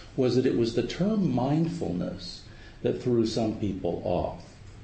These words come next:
Um, because, uh, for many people, the term mindfulness suggests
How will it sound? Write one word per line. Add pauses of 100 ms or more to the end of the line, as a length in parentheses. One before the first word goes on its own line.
(880)
Um, (720)
because,
uh,
for
many
people,
the
term
mindfulness
suggests